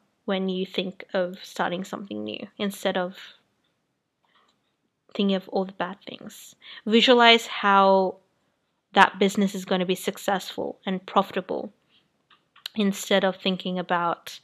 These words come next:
how it's gonna be at a loss and what if the business breaks down or whatever. So, <laughs> um, that is the affirmation and the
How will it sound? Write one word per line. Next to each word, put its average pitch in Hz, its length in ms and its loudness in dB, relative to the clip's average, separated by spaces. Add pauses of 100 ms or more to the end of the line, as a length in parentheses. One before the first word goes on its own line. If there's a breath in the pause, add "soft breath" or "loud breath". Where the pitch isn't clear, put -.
(440 loud breath)
how 185 260 4
it's 180 160 0
gonna 180 180 0
be 180 140 -2
at 170 80 -4
a 170 60 -2
loss - 580 -4 (160)
and 180 500 -6 (280)
what 196 160 2
if 185 160 -2
the - 80 -2
business 180 640 -8
breaks 185 340 -6
down - 380 -8 (160)
or 196 80 -4
whatever. 190 440 -4 (1400 loud breath)
So, - 220 8
<laughs> 240 500 10
um, 202 680 4 (200)
that 214 340 2
is 208 420 2
the 190 640 0 (520)
affirmation 202 960 0
and 185 260 -4
the 175 340 -4